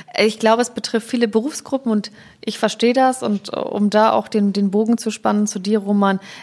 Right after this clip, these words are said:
ähm, das ist absolut richtig. Ähm, ein, ein Tierarzt zum Freund oder zum Bekannten, den, den kann man nicht ständig konsultieren. Das, dafür sollte man f-, dann wirklich so ein Angebot wie eures nutzen.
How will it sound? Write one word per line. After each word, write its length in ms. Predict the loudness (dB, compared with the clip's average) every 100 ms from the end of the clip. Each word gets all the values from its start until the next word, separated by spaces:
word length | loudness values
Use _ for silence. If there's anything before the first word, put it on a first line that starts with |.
| -6
ähm, 220 | -2 -2 -4 -2
das 180 | 0 2
ist 120 | 2
absolut 460 | 0 0 -4 -2 0
richtig. 600 | -2 0 -2 -2 -4 -4
Ähm, 400 | 0 0 -2 -4
ein, 220 | -4 -4 -2
ein 180 | -4
Tierarzt 440 | 0 2 2 0 -2
zum 140 | -2
Freund 340 | -2 0 2 2
oder 140 | -2
zum 200 | -2 -4
Bekannten, 640 | -4 -4 -2 -2 -2 -4 -6 -16 -12 -2
den, 160 | -2
den 100 | 0
kann 200 | -4 -2
man 120 | 0 0
nicht 160 | -2
ständig 340 | -4 -2 -2 -4
konsultieren. 680 | -6 -4 -6 -8 -8 -8
Das, 360 | -6 -8 -8 -12 -14 -16 -10 0
dafür 260 | 2 2
sollte 320 | 4 2 4
man 280 | 4 4 4
f-, 180 | 0 -4 -2
dann 280 | 2 4 4
wirklich 260 | 2 0 2
so 80 |
ein 80 | 2
Angebot 580 | 2 2 0 0 -2 -2
wie 80 | -2
eures 340 | 0 0 -2
nutzen. 400 | -6 -8 -10 -14